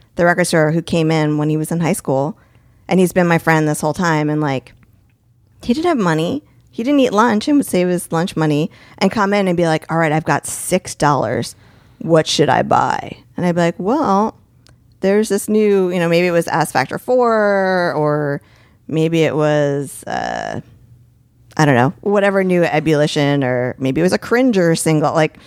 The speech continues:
whatever goofy, emo-y, pop punk, raspy thing.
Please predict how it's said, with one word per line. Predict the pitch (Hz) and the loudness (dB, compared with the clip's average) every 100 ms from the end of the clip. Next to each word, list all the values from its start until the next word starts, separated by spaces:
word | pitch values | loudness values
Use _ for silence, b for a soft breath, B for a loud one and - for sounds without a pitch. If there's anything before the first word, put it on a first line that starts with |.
| B B B B - | B B B B -10
whatever | 254 269 233 208 202 | -2 2 2 2 0
goofy, | 190 185 170 175 170 170 165 160 - _ _ | 2 0 2 0 2 0 0 -2 -6 _ _
emo-y, | 170 170 165 160 165 156 156 151 151 156 - | -2 0 2 2 2 0 -2 -2 -2 -4 -8
pop | - 151 147 - | -6 -2 -2 -2
punk, | 147 156 156 - - | -4 -2 -2 -6 -2
raspy | 151 151 - 151 | 0 0 -4 -4
thing. | 151 151 147 143 147 143 139 | -2 -2 -2 -2 -4 -4 -6